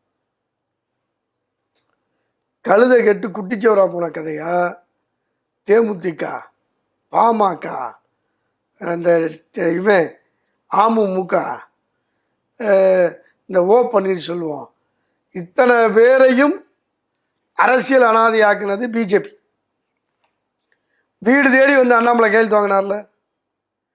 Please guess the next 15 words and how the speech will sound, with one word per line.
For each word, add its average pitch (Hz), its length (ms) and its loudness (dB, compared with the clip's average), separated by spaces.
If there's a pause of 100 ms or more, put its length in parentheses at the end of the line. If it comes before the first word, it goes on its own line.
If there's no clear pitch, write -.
(280)
இப்போ 214 300 0
உள்ள 254 120 4 (120)
பி 254 120 0
ஜே 254 140 2
பி 226 80 -4
கூட்டணியில 226 480 0 (560)
பாமக 233 480 2 (100)
இருக்குன்னு 233 400 -6
சொல்ல 240 240 2
சொல்லுங்க. 220 260 -4 (2750)
ஒரே 202 300 2 (240)
ஒரு 247 220 2
சீட்டுக்கு 226 360 -4
நின்ன 220 180 0 (580)
இந்திய 233 280 0